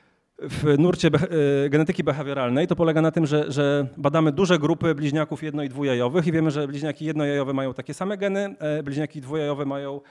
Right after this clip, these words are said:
częściowo takie same geny, częściowo różne. I na podstawie tego, jakie te osoby mają cechy, jak, jak, jak na przykład prokrastynacja, czy impulsywność, czy inne cechy się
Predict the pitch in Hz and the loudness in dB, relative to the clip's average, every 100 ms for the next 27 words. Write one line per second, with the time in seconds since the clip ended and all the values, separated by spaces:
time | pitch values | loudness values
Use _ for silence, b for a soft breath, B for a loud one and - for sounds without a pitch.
0 | B - 156 - 147 135 135 143 196 202 | B -2 -2 0 -4 -2 -4 -4 -2 -2
1 | 185 180 175 160 160 147 143 117 110 113 | 0 0 2 0 0 0 2 2 -2 -4
2 | 180 175 165 - 165 156 147 147 B B | -6 -6 -10 -6 -4 0 -2 -2 B B
3 | 160 147 135 180 180 151 139 - 156 143 | -2 2 4 4 2 0 0 -2 -2 0
4 | 135 131 139 131 160 214 151 156 170 151 | 0 -2 -4 -4 -4 -4 -4 -6 -4 -4
5 | - 147 143 139 135 139 139 127 131 147 | -2 -2 -2 -2 -4 -6 -4 -6 -4 -4
6 | 156 143 131 127 117 151 131 - 139 131 | -4 -4 -4 -4 -6 -2 -2 0 -2 -2
7 | 127 123 131 | -8 -6 -8